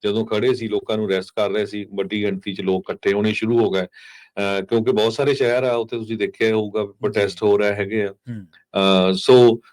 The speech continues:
Speaker 1: ਤਦੋਂ ਫਿਰ ਆਈਸ ਵਾਲਿਆਂ ਨੇ ਸੈਨ ਹੋਜ਼ੇ ਪੁਲਿਸ ਨੂੰ ਕਾਲ ਕੀਤਾ ਵੀ ਸਾਨੂੰ ਹੈਲਪ ਦੀ ਜ਼ਰੂਰਤ ਆ। ਅਹ,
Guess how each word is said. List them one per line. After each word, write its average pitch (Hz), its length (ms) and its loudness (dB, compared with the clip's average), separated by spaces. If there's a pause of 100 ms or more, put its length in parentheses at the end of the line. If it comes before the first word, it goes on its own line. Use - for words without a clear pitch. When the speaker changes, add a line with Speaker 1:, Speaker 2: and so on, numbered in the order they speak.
(220)
Speaker 1:
ਤਦੋਂ 139 320 -2
ਫਿਰ 131 200 -2
ਆਈਸ 110 340 -8
ਵਾਲਿਆਂ 110 240 -8
ਨੇ 104 180 -8
ਸੈਨ 101 260 -10
ਹੋਜ਼ੇ 104 180 -6
ਪੁਲਿਸ 101 360 -10
ਨੂੰ 113 120 -4
ਕਾਲ 101 220 -2
ਕੀਤਾ 98 240 -6
ਵੀ 101 80 -4
ਸਾਨੂੰ 98 320 -6
ਹੈਲਪ 92 200 -6
ਦੀ 95 140 -8
ਜ਼ਰੂਰਤ 95 400 -6
ਆ। 95 100 -2
ਅਹ, 90 1120 -2